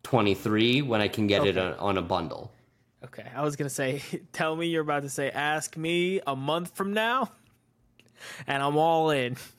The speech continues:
Speaker 1: No, no, like
Speaker 2: No, I got, yeah. I, and again, it, this is not, like, me being against um, Sony and saying that this isn't a good product. If Xbox released a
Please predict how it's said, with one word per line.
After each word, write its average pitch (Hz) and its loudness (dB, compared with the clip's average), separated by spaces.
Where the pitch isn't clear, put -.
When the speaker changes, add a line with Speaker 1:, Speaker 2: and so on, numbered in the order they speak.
Speaker 1:
No, 214 8
no, 151 6
like 101 0
Speaker 2:
No, 104 -10
I 104 -8
got, - -10
yeah. 107 -4
I, 143 -2
and 160 -2
again, 160 0
it, 185 -6
this 165 2
is 156 -2
not, 143 -2
like, 147 -6
me 139 -4
being 135 -4
against 113 -6
um, 104 -6
Sony 123 -4
and 117 -8
saying 120 -4
that 117 -8
this 120 -8
isn't 117 -8
a 113 -10
good 110 -10
product. 123 -4
If 151 -2
Xbox 151 -2
released 131 -4
a 107 -4